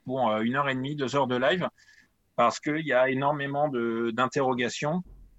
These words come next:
et, euh, et de thématiques souvent très intéressantes, euh, voilà. Donc effectivement, euh, c'est un format qui se développe.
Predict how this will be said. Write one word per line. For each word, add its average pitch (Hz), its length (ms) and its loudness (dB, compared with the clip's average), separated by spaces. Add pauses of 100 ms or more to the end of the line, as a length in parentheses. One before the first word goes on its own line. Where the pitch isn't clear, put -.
(420)
et, 113 300 2
euh, 104 240 2
et 107 40 -2
de 107 140 -2
thématiques 117 520 0
souvent 123 220 0
très 123 220 0
intéressantes, 120 720 0
euh, 104 160 -2
voilà. 101 260 0
Donc 98 180 -6
effectivement, 120 760 0
euh, 107 80 0
c'est 110 180 -6
un 104 100 -2
format 117 280 -2
qui 117 160 -8
se 104 40 -8
développe. 117 360 2